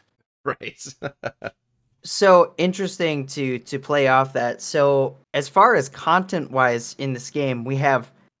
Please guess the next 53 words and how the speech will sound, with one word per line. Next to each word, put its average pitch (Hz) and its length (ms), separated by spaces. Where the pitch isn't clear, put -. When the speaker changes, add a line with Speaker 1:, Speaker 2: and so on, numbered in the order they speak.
Speaker 2:
new 151 240
characters. 131 800
Um, 131 320
I 135 100
didn't 143 480
count 139 380
out 131 240
exactly 127 500
how 131 140
many, 120 280
but 120 160
we 127 100
have 123 120
new 139 140
characters. 131 500
We 131 80
have 123 300
there 190 260
are 151 60
even 147 300
more 156 320
new 143 220
stages. 131 680
Like, 131 280
I 151 120
was 151 240
really 156 280
blown 135 240
away 127 180
with 117 100
stages. 123 480
Like, 120 120
Speaker 1:
There's, 165 120
Speaker 2:
you 131 80
have 131 160
to 139 60
go, 139 400
<laughs> - 40
Speaker 1:
there's 160 180
Speaker 2:
you 208 60
have 170 60
to 185 60
Speaker 1:
dozens 165 120
of - 60
Speaker 2:
cycle 180 320
Speaker 1:
them. - 80
Speaker 2:
through 175 180
the 160 100
right. 151 440
There's, 147 280
there's 170 200
so 185 220
many. 170 360